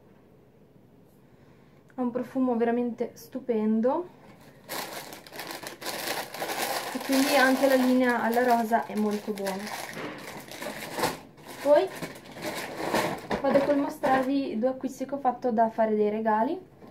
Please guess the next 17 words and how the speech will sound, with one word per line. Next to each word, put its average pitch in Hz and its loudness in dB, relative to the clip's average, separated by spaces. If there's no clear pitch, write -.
Il 240 -8
primo 302 -2
è 247 2
questo 247 -2
che 254 0
è 214 4
per 220 2
mia 220 2
suocera 247 -4
e 294 2
ho 285 2
fatto 302 -4
fare, 226 4
ehm, 220 0
questa 269 0
confezione 233 0
regalo 214 2